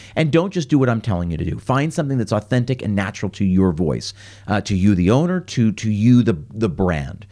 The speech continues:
But you should be responding to each and every one and get specific. Say, "I'm so glad you enjoyed the chicken. It's been our signature since we opened." Or,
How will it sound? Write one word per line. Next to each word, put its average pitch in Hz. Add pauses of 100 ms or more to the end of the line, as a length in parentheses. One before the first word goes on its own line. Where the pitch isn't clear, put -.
(340)
But 143
you 156
should 160
be 147
responding 117
to -
each 147
and 147
every 120
one 95
and 185
get 247
specific. 247
Say, 127 (180)
"I'm 156
so 135
glad 175
you 170
enjoyed 147
the 135
chicken. 143
It's 135
been 151
our 135
signature 139
since 127
we 127
opened." 101
Or, 87